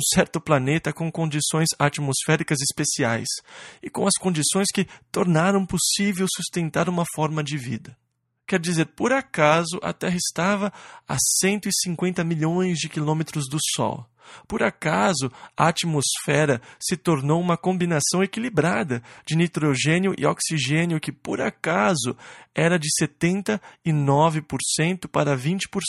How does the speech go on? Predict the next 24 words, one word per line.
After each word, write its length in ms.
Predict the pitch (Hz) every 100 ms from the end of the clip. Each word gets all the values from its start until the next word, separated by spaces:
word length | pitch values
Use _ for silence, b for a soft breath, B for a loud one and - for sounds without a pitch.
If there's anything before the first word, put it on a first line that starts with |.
| -
cento, 400 | 165 156 - - B B B
com 180 | - 208
um 80 | 220
por 180 | - 196 -
cento 320 | 180 185 190
de 120 | 170 165
gases 420 | 151 156 151 143
diversos. 640 | 160 131 123 117 117 - - - B B B
Por 160 | -
acaso, 840 | 440 262 - 165 196 214 175 127 120 B B
ao 160 | - 180
redor 480 | 151 120 131 160
da 160 | 160 127
Terra, 540 | - 139 139 151 123 B B B
havia 320 | 151 131 185
uma 160 | 196 185
camada 400 | - 156 165 160
de 140 | 160
ozônio. 520 | 185 147 175 175 127 - B B
Por 160 | - -
acaso, 580 | - - 196 208 233 175
também, 520 | - 139 131 180 185 B B
havia 320 | - 147 143 220
uma 160 | 185